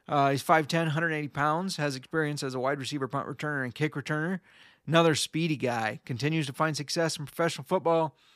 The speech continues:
Be a good addition to, um, <clears throat> either X F L or U S F L.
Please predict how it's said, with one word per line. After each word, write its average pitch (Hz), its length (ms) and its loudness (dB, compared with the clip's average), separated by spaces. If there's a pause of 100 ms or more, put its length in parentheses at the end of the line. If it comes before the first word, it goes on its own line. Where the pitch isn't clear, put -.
(300)
Be 175 120 4
a 160 40 6
good 165 220 4
addition 156 520 0
to, 135 420 0
um, 117 460 -2 (120)
<clears throat> 156 540 -6
either 214 180 4
X 127 200 -2
F - 60 -8
L 131 120 0
or 123 180 2
U 117 160 0
S 117 140 -4
F - 80 -12
L. 131 240 0